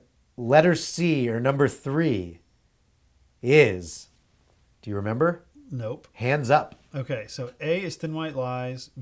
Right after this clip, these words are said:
Speaker 2: B is Louder Than Bombs, and three, Rise Up?
Speaker 1: Yes.
Speaker 2: Or C, Rise Up?
Speaker 1: Is Hands Up.
Speaker 2: Hands Up. Hands Up. All right, so C, Hands Up sounds a bit dancey, so I think that, that that's,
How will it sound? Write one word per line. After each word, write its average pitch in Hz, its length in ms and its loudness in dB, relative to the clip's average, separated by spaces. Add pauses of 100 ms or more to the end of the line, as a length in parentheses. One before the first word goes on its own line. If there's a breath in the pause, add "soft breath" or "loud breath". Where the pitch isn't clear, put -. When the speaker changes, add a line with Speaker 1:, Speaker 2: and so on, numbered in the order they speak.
(140)
Speaker 2:
B 147 280 -4
is 123 220 -12
Louder 117 220 -8
Than 127 140 -6
Bombs, 110 560 -10 (100)
and 107 180 -12
three, 117 260 -12
Rise 104 280 -12
Up? 110 220 -12 (320)
Speaker 1:
Yes. 92 260 -10
Speaker 2:
Or 131 120 -2
C, 120 280 -10
Rise 107 260 -10
Up? 107 160 -12 (320)
Speaker 1:
Is 120 220 -6
Hands 117 280 -6
Up. - 200 -18 (240)
Speaker 2:
Hands 92 220 -18
Up. - 220 -20 (800 loud breath)
Hands - 420 -20
Up. - 1040 -20
All 120 40 -8
right, 101 140 -14 (220)
so 165 220 -6
C, 208 440 -8
Hands 156 360 -8
Up 131 200 -4
sounds 123 280 -8
a - 40 -14
bit 120 160 -12
dancey, 110 540 -14 (240)
so - 180 -12
I 113 40 -12
think 113 160 -12
that, 113 180 -12
that 110 220 -10
that's, - 460 -12